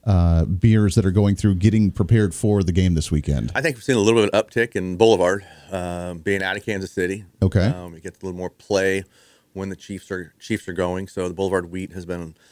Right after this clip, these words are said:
Speaker 2: little more popular. Of, of course, Michelob Ultras, you know, you can sit there and start, you can start tailgating tomorrow at noon, whatever time you wanna start the day,
Speaker 1: Mm-hmm.
Speaker 2: and, uh, drink a twenty-four pack and be ready to go by the time the game gets here and,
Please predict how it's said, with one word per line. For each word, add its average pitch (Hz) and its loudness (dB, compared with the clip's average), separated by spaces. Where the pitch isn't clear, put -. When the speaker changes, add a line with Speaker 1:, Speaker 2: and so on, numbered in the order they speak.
Speaker 2:
little 101 0
more 98 2
popular. 95 -2
Of, - -12
of 90 -6
course, - -6
Michelob 98 -4
Ultras, 92 -4
you 90 -10
know, 85 -6
you 90 -8
can 78 -12
sit - -10
there 87 -4
and 80 -10
start, 85 -4
you 92 -8
can 92 -12
start - 0
tailgating 113 2
tomorrow 101 2
at 87 -4
noon, 101 -2
whatever 98 2
time 98 -2
you 98 -4
wanna 98 -4
start - 0
the 131 -2
day, 120 0
Speaker 1:
Mm-hmm. 98 2
Speaker 2:
and, 87 -6
uh, 82 0
drink 87 -10
a - -20
twenty-four 85 -8
pack 87 -12
and 85 -12
be 73 -10
ready 82 -4
to 71 -8
go 85 0
by 78 -2
the 78 -4
time 78 -12
the 76 -12
game 85 -6
gets - -8
here 87 -8
and, 78 -16